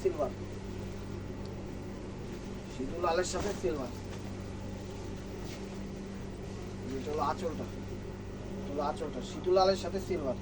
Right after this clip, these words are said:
এটা হলো আঁচল, পিওরের মধ্যে, একদম টকটকে সিঁদুর লাল, একদম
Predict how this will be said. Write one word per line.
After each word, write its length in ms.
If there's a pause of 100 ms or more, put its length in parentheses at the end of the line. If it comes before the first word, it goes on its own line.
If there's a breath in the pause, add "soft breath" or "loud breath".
(100)
এটা 140
হলো 180
আঁচল, 220 (560)
পিওরের 360
মধ্যে, 220 (2250)
একদম 200 (120)
টকটকে 520
সিঁদুর 280
লাল, 120 (1300)
একদম 240